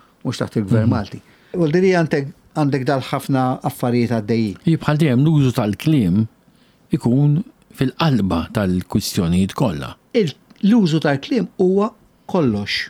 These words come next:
Speaker 2: Mhm.
Speaker 1: Jekk ma jisirux użu tal-kliem tajjeb, allura, eh, ma
Speaker 2: Mhm.
Speaker 1: Ħaġa oħra li għajdlek, per eżempju,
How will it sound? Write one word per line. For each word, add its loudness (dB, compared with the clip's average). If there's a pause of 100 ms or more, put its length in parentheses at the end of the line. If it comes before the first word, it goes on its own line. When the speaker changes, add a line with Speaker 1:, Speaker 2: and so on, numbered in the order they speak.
(120)
Speaker 2:
Mhm. 2 (1000)
Speaker 1:
Jekk -4 (280)
ma 2
jisirux 2
użu 0
tal-kliem 0
tajjeb, 0 (440)
allura, 0 (100)
eh, -8 (340)
ma 0
Speaker 2:
Mhm. 2 (920)
Speaker 1:
Ħaġa 0
oħra 2
li 2
għajdlek, 0
per 0
eżempju, 0